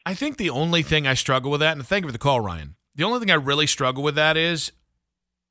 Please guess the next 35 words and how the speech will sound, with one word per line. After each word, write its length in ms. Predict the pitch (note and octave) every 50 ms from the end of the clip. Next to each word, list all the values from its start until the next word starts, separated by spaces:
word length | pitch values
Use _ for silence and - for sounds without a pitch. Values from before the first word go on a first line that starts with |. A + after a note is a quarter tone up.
| _ _ _ _ _ _ _ _ _
why 240 | D3 D#3+ F3 G3 F#3+
does 160 | F#3 F#3 D#3+
he 100 | F#3 F3+
need 220 | F3+ F3+ F3+ E3+ D#3
to 80 | D#3+ C#3
have 500 | B2+ D3+ D#3+ E3 D#3+ D3+ C3 - - -
control 380 | - D3 C3+ - D#3 C#3+ C#3+
of 80 | C3+ C3+
it 60 | B2
at 60 | A2+
all? 360 | A#2 A#2 A2+ G#2 E2+ D#2 _ _ _ _ _ _ _ _ _ _ _ _ _ _ _ _ _ _ _ _ -
Like, 160 | D#3+ E3+ D3
why 340 | C3+ C#3 D3+ E3 F3+ F#3+ G#3
is 280 | G#3 G3 F#3 C#3+ C3
that? 540 | B2+ C3+ C#3+ D3+ D3+ D3 C#3+ C#3 C3+ - _ _ _ _ _ _ _ _ _ _ _ _ _ -
I 60 | -
mean, 140 | A#3 B3+ F#3+
'cause 200 | - A#3 G3 G3+
listen, 280 | C4+ D4 A#3+ G3+ F3
if 40 | C3+
he 120 | F3+ C4 D4
just 180 | F#4 E4 -
came 140 | - A#3 G3+
out 60 | F#3+
and 80 | F#3 D#3+
said, 180 | - F3+ E3
"Listen, 240 | F3 F3+ - F3+ E3
guys, 320 | D3 D3 C#3+ C3+ C3 B2 -
it's 120 | C3 -
my 120 | E3 D#3+
favorite 240 | D3 E3+ E3 D#3 C#3
part 160 | - D#3+ D#3
of 40 | C3+
the 60 | B2+
job." 400 | A#2 - C#3 C3 A#2+ F#2 - -